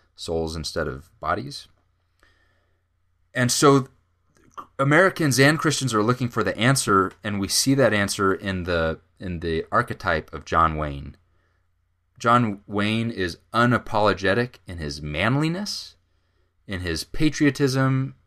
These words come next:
even in his whiteness. And what's even more important is who's he, he's, he's against. He's against sissy men.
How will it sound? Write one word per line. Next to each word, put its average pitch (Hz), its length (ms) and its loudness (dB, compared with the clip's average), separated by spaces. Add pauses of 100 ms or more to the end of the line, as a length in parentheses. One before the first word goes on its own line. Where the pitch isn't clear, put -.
(120)
even 131 220 0
in 107 80 0
his 82 200 -6
whiteness. 143 600 -4 (500)
And 101 340 0 (100)
what's 107 220 0
even 120 200 2
more 107 440 4
important 98 420 -4
is 85 100 -4
who's 98 160 -2
he, 95 80 0
he's, 95 180 -6
he's 92 220 -4
against. 98 480 -4
He's 98 140 -4
against 120 340 0
sissy - 600 2
men. 78 380 -2